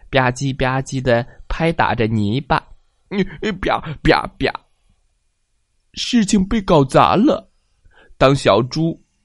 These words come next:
一点儿乐趣都没有了。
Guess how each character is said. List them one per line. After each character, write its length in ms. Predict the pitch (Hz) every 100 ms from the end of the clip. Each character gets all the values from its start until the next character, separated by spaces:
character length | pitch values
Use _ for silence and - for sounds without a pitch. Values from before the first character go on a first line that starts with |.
| _ _ _ _ -
一 140 | 233
点 240 | 190 -
儿 80 | 147
乐 240 | 165 247 185
趣 180 | -
都 160 | 165 180
没 280 | 175 160 165
有 200 | 156 135
了。 360 | 139 147 -